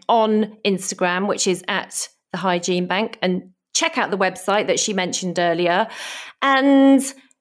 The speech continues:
please think about what people are going through. You know, some people have some really difficult lives and life is hard. Um,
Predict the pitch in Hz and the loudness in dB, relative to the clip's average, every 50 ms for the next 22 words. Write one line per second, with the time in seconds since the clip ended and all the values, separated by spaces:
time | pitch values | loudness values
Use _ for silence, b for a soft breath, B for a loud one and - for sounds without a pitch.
0 | _ _ _ _ _ _ _ _ _ - - 254 285 285 277 277 269 277 269 269 | _ _ _ _ _ _ _ _ _ -12 -4 -2 0 2 4 4 4 4 2 2
1 | - 254 247 247 240 214 - 196 185 175 131 175 196 185 185 - 214 196 - 190 | 2 2 0 0 0 -2 -2 -2 -2 -2 -2 0 0 0 0 -2 -6 -4 -2 -2
2 | 175 175 185 170 160 160 165 170 165 - 165 156 156 160 156 160 190 190 190 190 | -2 0 2 2 2 2 -2 -4 -4 -2 0 2 2 2 2 0 0 0 0 2
3 | 190 190 190 196 - - 262 240 233 240 247 240 233 202 214 208 190 - - 233 | 0 0 -2 -2 -2 0 0 0 2 0 -2 -2 -2 -2 -2 -2 -2 -2 -2 -2
4 | 196 196 202 220 233 247 240 240 226 226 214 202 214 208 208 - 202 - 202 - | -2 0 0 2 4 4 6 4 4 2 0 0 -2 -2 -2 -4 -6 -4 -4 -2
5 | - 185 175 170 165 165 160 165 160 156 - 190 185 185 202 202 202 202 196 - | 0 0 0 2 2 0 0 -2 -4 -4 -4 -4 -2 0 0 0 0 0 -2 -6
6 | _ - 269 269 254 262 - - 196 170 160 156 151 147 151 156 - - B B | _ 0 2 2 2 0 -2 -2 0 0 2 2 0 0 -2 -4 -6 -10 B B
7 | B B B B B B - 208 202 196 196 196 | B B B B B B -4 -2 -2 -2 -4 -4